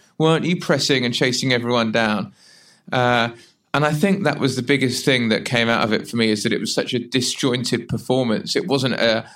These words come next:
a team effort. It was lots of individuals who almost were, had their own individual agendas that they were trying to pursue. So,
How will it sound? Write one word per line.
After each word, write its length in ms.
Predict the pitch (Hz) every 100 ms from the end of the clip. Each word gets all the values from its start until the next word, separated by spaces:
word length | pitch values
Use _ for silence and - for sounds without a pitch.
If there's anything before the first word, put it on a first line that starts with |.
| -
a 80 | 120
team 420 | - - 143 120
effort. 360 | 117 110 - -
It 120 | 101
was 260 | 101 113 110 - - - -
lots 380 | 143 147 - 147
of 320 | 127 117 113 - _ _ _
individuals 1040 | 156 147 131 131 131 120 107 104 107 - - _ _ -
who 240 | 135 131
almost 560 | 127 135 131 117 113 -
were, 520 | 120 117 113 110 107 - _ _ - -
had 220 | - 135 127
their 160 | 127
own 220 | 127 127 123
individual 760 | 135 123 123 127 120 113 110
agendas 640 | 117 101 123 123 107 107
that 140 | 107 95
they 100 | 110
were 80 | 107
trying 380 | 131 117 113
to 120 | 104 -
pursue. 560 | 117 - - 117 104
So, 480 | 101 - 127 120 117